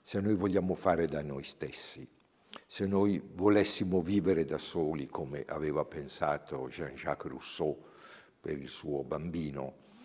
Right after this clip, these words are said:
non riusciremmo a vivere. L'individualismo, eh, l'egoismo, la chiusura in se stessi, che contraddistingue gran parte del nostro tempo e anche molte delle nostre vite, è una contraddizione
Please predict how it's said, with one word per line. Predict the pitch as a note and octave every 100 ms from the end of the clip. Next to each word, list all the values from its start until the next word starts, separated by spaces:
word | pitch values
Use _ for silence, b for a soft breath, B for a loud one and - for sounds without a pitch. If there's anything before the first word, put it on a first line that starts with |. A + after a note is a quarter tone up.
| B B B B _
non | - E2 F2+ G2
riusciremmo | D#2+ D2+ - D2+ C2 C2 -
a |
vivere. | - - - - - _ _ _ _ _ _ - - _
L'individualismo, | - F#2 A#2 A#2+ G2 G#2 G2 F2+ G2+ F#2+ F2 D#2 - - E2 B2+ - - -
eh, | - D#2 D2
l'egoismo, | D#2+ F2+ G#2 G#2 G2 F#2 D2 D2+ E2+ E2
la | F2
chiusura | - F#2+ F2 A2 A#2+ F#2
in | D#2+
se | D#2 F#2+
stessi, | E2+ - F2 D2 - - F#2+ F2+ B B B B
che | C#3
contraddistingue | - C3 G2 G#2 E2 E2 - D#3 E3 F#2+ D#2+ D#2+
gran | D#2+ G2+ G2+
parte | - A#2 A#2+ -
del | F#2+ F#2
nostro | F2 E2+ - F2+
tempo | - C#3+ A#2+ F#2 F#2
e | F2
anche | G2+ G#2+ G#2
molte | G2 B2+ G#2 - E2
delle | E2 D#2+
nostre | D#2 D#2 - G#2+
vite, | D#2 C#2 - F2 B B B B
è | F#2+
una | F#2 F2
contraddizione | - G#2+ F#2+ G2+ F2 F#2+ - - D#2+ C#2 C#2 C#2+